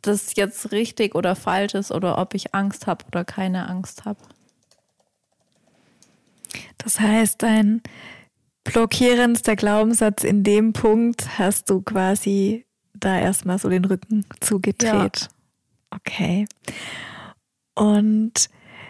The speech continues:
Speaker 2: was genau musstest du noch erledigen, abklären, absagen vielleicht auch? Also einfach so mal wirklich reingehen in die einzelnen Steps.
Speaker 1: Mhm. Ähm,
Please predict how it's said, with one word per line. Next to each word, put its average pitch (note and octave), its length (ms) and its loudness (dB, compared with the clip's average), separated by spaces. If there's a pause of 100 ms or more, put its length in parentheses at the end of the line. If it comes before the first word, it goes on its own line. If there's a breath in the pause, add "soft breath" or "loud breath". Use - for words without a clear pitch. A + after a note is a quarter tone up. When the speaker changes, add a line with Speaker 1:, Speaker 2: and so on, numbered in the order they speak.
(300 loud breath)
Speaker 2:
was A3+ 480 0
genau G#3 500 4
musstest A3+ 500 2
du G#3 240 2
noch G3+ 200 0
erledigen, A#3+ 880 2
abklären, G#3+ 1160 2
absagen A3 680 2
vielleicht A3 540 0
auch? G#3 200 0
Also G3+ 220 0
einfach A#3 320 0
so A3 160 0
mal G3+ 200 2
wirklich A3+ 360 0 (460)
reingehen G#3+ 580 4
in G3 140 2
die G3 160 2
einzelnen G3 560 0
Steps. - 600 -2 (160)
Speaker 1:
Mhm. G#3+ 560 -2 (1160 loud breath)
Ähm, F#3 840 -2